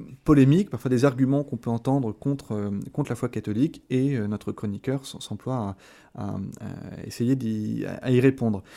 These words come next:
Et cette semaine, effectivement, nous proposons aux lecteurs, euh, cette, cette question. Euh, peut-on connaître, euh, Dieu uniquement par les livres ? Euh, n'y a-t-il pas un, un risque, euh, de sombrer dans, dans une foi, euh, une foi morte, hein, en, par opposition à une foi, euh,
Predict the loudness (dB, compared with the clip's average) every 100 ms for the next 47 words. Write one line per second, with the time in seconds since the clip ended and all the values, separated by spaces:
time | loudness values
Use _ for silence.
0 | -8 -6 0 2 4 4 2 -2 -6 -2
1 | 0 0 -2 -4 -2 0 2 2 2 0
2 | 0 -2 4 4 6 2 0 -4 -14 -20
3 | -4 -4 0 -2 0 -2 -2 -4 0 0
4 | 2 0 0 0 0 0 2 2 0 -2
5 | -2 -2 2 2 2 2 4 4 0 0
6 | 0 -2 _ _ _ -2 2 2 2 0
7 | -2 -6 _ -20 -20 _ -6 -4 -2 -2
8 | -2 -2 -2 -2 -2 0 2 2 0 -2
9 | -2 2 0 0 -8 -10 -8 -8 -4 -6
10 | -2 -2 0 2 2 2 -2 -4 -6 -4
11 | -4 -4 -2 0 0 -2 -4 -10 -20 _
12 | -10 -10 -2 0 2 2 0 -4 -16 -10
13 | -6 -4 -4 -4 -6 -6 -2 0 0 -2
14 | -4 -6 -2 -2 -2 -6 -4 -2 0 -2
15 | -4